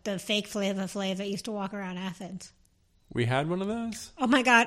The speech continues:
Speaker 1: I almost got in a car wreck. And maybe it was only one day I saw him. No, it was more than one day. This was back when I was with Tulane Scrubs.
Speaker 2: Mm-hmm.
Speaker 1: And because I was heading to go see him maybe, or because I was gonna take a picture for him.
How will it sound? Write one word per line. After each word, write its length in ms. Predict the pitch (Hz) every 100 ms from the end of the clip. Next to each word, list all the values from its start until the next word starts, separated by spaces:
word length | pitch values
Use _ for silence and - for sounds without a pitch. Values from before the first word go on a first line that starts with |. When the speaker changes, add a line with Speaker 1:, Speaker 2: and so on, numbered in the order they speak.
| -
Speaker 1:
I 100 | 269
almost 280 | 311 370 -
got 120 | 247
in 40 | 214
a 40 |
car 300 | - 214 214
wreck. 240 | 208 190 -
And 160 | 233 -
maybe 240 | 294 330
it 40 | 370
was 100 | 285
only 140 | 247
one 280 | 196 190 196
day 180 | 190 190
I 100 | 185
saw 220 | 202 208 208
him. 180 | 208 - - -
No, 140 | 240
it 40 | 233
was 100 | 190
more 160 | 202
than 100 | 190
one 100 | 185
day. 100 | 170 - - - - - - 220
This 240 | 262 269
was 180 | 381 277
back 560 | - 220 220 233 - - - - - _ _ _ _ -
when 220 | 226 220
I 100 | 208
was 140 | 214
with 200 | 208 208 -
Tulane 560 | 240 220 214 214 220
Scrubs. 460 | - 190 220 247 - - -
Speaker 2:
Mm-hmm. 440 | 117 98 101 92 127 156 - - _ _ _
Speaker 1:
And 140 | 220 214
because 180 | 208
I 40 | 220
was 100 | 196
heading 480 | - 302 269 254 240
to 100 | 247
go 140 | 208
see 260 | 185 240 247
him 220 | 311 294
maybe, 420 | 285 277 269 262
or 300 | 185 185 202 - - _ _ -
because 280 | - 226 -
I 160 | - 220
was 120 | 208
gonna 120 | 208
take 140 | 190
a 40 | 196
picture 220 | 202 196
for 80 |
him. 60 | 185